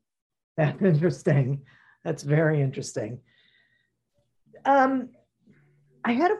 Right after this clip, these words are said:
question about, um, executive compensation, because there,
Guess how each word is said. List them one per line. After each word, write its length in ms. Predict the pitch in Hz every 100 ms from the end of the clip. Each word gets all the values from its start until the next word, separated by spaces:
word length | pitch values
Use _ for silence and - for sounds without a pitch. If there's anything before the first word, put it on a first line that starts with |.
| -
question 640 | - - 302 294 - 269 - -
about, 1120 | 180 160 202 185 180 180 180 180 - - - -
um, 640 | 175 160 156 151 143 143 - _ _ _ _ _ _ _ _ _ _ _ _ _ _ _ _ _ _ _ _ 185
executive 560 | 139 247 254 349 262
compensation, 920 | - 214 202 175 - 170 156 147 135 123
because 280 | 135 156
there, 160 | 170